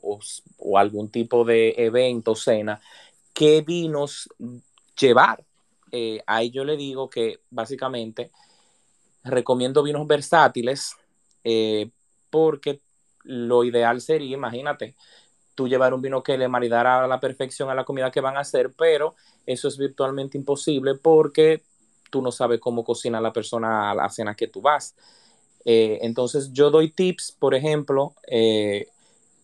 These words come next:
vinos, vamos a decir, que son, eh, muy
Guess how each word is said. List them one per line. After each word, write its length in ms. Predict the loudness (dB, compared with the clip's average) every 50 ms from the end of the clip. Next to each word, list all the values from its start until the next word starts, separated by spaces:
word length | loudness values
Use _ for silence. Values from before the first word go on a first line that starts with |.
| _ _ -6
vinos, 760 | -2 0 0 0 0 2 2 2 2 0 -2 -6 -10 -10 -6 -4
vamos 280 | -2 -2 0 0 0 2
a 60 | 2
decir, 440 | 2 0 -2 -2 -2 -2 -2 -2 0
que 120 | -2 -2
son, 540 | -2 0 2 2 2 2 0 -4 -6 -8 -10 _ _ _ _ _ _ _ _ _ _ _ _ _ _ _ _ _ _ _ 0
eh, 180 | 4 4 4
muy 560 | 4 4 0 0 0 2 0 0 -2 -2 -6